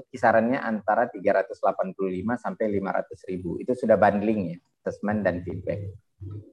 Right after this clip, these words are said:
Gitu. Tapi kalau assessment saja sebenarnya seratus tujuh puluh lima ribu plus P P N.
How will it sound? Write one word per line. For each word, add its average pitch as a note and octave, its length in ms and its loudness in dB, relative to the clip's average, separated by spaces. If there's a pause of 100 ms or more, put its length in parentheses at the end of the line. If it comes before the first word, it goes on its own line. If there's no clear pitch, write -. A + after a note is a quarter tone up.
(120)
Gitu. - 140 -16
Tapi F3 180 2
kalau E3+ 160 8
assessment D3+ 460 4
saja C#3 220 4
sebenarnya C#3 400 2
seratus C#3 240 -6
tujuh G#2 180 -8
puluh G2 220 -4
lima F#2 200 -4
ribu F2+ 380 -8 (100)
plus F2 200 -8
P - 120 -6
P E2 120 -8
N. - 260 -10